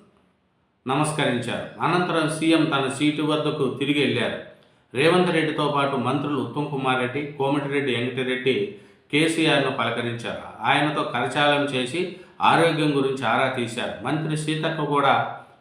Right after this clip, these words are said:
కేసీఆర్ నమస్కారం చేశారు. ప్రభుత్వ ఈపు బీర్ల ఐలయ్యతో పాటు పలువురు సభ్యులు కేసీఆర్ వద్దకు వెళ్ళి నమస్కారం చేశారు. కాగా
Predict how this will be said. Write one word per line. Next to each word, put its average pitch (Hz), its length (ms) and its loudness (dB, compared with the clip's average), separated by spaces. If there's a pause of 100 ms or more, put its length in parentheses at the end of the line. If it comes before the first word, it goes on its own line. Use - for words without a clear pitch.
(140)
కేసీఆర్ 156 540 2
నమస్కారం 131 500 0
చేశారు. 117 480 -4 (500)
ప్రభుత్వ 160 380 2
ఈపు 151 300 4
బీర్ల 131 600 0
ఐలయ్యతో 143 540 0
పాటు 131 220 0
పలువురు 127 400 0
సభ్యులు 123 640 -2
కేసీఆర్ 139 460 2
వద్దకు 123 300 0
వెళ్ళి 113 460 -4 (320)
నమస్కారం 135 520 0
చేశారు. 107 600 -6
కాగా 123 640 0